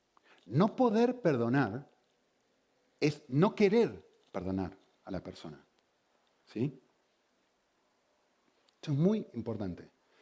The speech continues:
<clears throat> Ahora, la pregunta es, obviamente, ¿cómo llego a querer? ¿Cómo paso del, del no, no querer al querer?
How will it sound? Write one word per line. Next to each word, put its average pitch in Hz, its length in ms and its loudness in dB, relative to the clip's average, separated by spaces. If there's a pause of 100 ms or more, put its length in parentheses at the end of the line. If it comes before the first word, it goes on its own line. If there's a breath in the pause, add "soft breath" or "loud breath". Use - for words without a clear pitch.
(680 soft breath)
<clears throat> 196 320 6
Ahora, 120 240 2
la 113 100 2
pregunta 143 420 4
es, - 160 -6 (840)
obviamente, 160 760 2
¿cómo 185 220 6
llego 185 180 2
a 139 60 0
querer? 139 480 0 (1700 soft breath)
¿Cómo 180 280 6
paso 175 340 6
del, 151 380 2
del 127 260 4
no, 160 460 2
no 175 240 6
querer 190 600 4
al 131 180 4
querer? 170 420 2